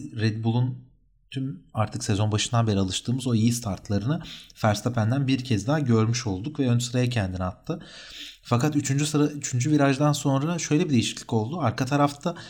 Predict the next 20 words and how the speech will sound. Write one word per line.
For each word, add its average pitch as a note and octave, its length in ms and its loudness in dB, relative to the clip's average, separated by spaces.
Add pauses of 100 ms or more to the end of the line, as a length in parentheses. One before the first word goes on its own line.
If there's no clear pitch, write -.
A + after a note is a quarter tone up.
(220)
Leclerc D#3+ 420 4
de C#3 60 4
çok - 280 -2
iyi, G2+ 280 2 (320)
e, G2+ 380 2
kendini A2 380 2
öne G#2+ 180 4
atabildi. A#2 720 0
Aslında B2+ 360 -2
start B2 340 -2
finish C3+ 260 -4
düzlüğünde B2 360 0
başlangıçta B2+ 540 0
o B2 60 0
kadar B2+ 240 2
iyi C3 160 0
görünmese A#2+ 580 2
de B2 140 0 (640)
Bottas, B2 680 0 (180)
e, G#2+ 200 0